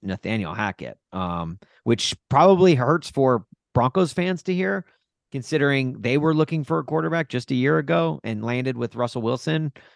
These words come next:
It's like, damn it, like, Aaron Rodgers likes Nathaniel Hackett enough to go to another team. Why did they not try harder to get Aaron Rodgers last year? But this is, uh, the deal is still not done.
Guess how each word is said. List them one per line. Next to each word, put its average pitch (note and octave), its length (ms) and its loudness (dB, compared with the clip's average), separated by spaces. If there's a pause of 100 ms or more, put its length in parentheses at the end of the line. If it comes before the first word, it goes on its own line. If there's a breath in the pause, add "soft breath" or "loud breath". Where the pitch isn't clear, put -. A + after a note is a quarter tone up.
(120)
It's - 120 -8
like, A#2+ 140 4
damn D#3 240 4
it, G#2 220 0
like, G#2+ 240 -4
Aaron C#3+ 220 2
Rodgers C#3+ 340 2
likes A#2+ 260 -2
Nathaniel B2 380 -2
Hackett A#2 300 -2
enough G#2 320 -4
to G2+ 100 -8
go G#2 160 0
to A2 100 0
another G#2 240 -2
team. A2 240 -6
Why G#2+ 140 -2
did C3 160 -4
they C3 100 -2
not A#2 240 -4 (680)
try C#3 200 4
harder B2 400 4
to A2+ 140 -6
get A#2 180 -4
Aaron A2 260 -8
Rodgers G2 360 -4
last A2+ 320 -4
year? D#2+ 300 -8 (340)
But C3 380 2 (800)
this D#3 460 -2
is, F3+ 720 2 (640)
uh, - 180 -2
the F#3 140 6
deal B3 300 6
is F#3 100 2
still G#3 240 6
not F3 240 4
done. E3 400 2